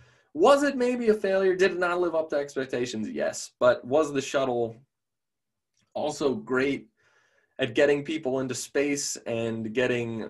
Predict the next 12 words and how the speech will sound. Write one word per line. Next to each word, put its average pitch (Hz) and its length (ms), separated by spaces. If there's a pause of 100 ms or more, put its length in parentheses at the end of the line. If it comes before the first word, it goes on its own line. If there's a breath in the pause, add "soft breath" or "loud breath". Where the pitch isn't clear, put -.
a 110 140
different 131 760 (160)
group 175 320
of 156 140
people 151 260
in 143 80
space 143 360
with 107 160
different 120 540 (120)
backgrounds 143 880
and 98 420
different, 120 300